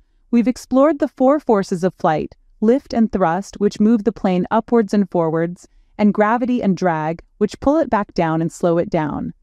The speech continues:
The clever design of the airplane, particularly the shape of the wings and the power of the engines, helps to achieve and maintain this equilibrium.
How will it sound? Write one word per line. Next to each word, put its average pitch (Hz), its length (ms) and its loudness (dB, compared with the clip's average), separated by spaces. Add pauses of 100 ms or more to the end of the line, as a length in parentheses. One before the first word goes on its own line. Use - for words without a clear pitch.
(340)
The - 80 0
clever 262 340 0
design 214 380 0
of 175 140 -2
the 202 140 -4
airplane, 175 560 -4
particularly 254 720 0
the 226 120 2
shape 226 320 0
of 196 140 -2
the 202 80 4
wings 196 440 0
and 190 160 0
the 175 80 0
power 214 400 -2
of 175 160 -4
the 185 140 -4
engines, 175 540 -2 (300)
helps 262 320 -2
to 302 120 0
achieve 202 480 0
and 208 160 2
maintain 226 540 2
this 202 180 -4
equilibrium. 185 840 -2